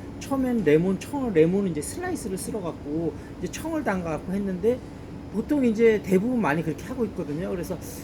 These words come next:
"아, 우리는 뭔가 좀 특색 있게 해보고 싶다." 그래서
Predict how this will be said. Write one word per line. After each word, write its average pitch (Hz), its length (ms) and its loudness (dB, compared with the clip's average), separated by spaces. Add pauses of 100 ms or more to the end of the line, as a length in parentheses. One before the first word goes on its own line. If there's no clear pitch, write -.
(140)
"아, 180 120 0
우리는 196 360 0
뭔가 196 260 0
좀 214 140 -2
특색 - 360 0
있게 269 220 -4
해보고 226 260 -4
싶다." 147 440 -2
그래서 156 460 -2